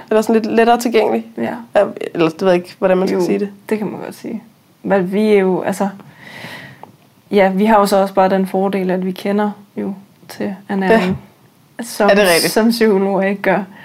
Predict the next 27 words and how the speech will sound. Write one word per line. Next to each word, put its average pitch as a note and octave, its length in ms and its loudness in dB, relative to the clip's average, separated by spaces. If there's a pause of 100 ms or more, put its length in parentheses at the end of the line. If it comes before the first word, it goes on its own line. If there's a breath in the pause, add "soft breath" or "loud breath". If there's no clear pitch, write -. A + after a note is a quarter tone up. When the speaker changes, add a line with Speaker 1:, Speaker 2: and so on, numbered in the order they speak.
(180 loud breath)
Speaker 1:
Ja. - 420 -2
Speaker 2:
Øhm, G#3 680 -4
så G#3+ 80 -6
der G3+ 100 -4
har G3+ 160 -4
vi G3 140 -6
helt G3+ 200 -6
klart F#3+ 160 -4
en, F#3+ 300 -6
en F#3+ 120 -6
fordel G3+ 340 0
med, F#3+ 120 -2
at F#3+ 80 -2
vi F#3+ 80 -2
kan - 160 -6
aflive G3 560 -2
nogle G3 200 -2
myter A3+ 320 0
også G3+ 320 -8 (300)
Speaker 1:
Ja. - 120 4
Speaker 2:
for G#3 40 -4
mange. G#3+ 320 -4
Speaker 1:
Og G3 80 -2
vi G3 60 2
kan G3+ 120 4
også G#3 140 2
koble - 440 2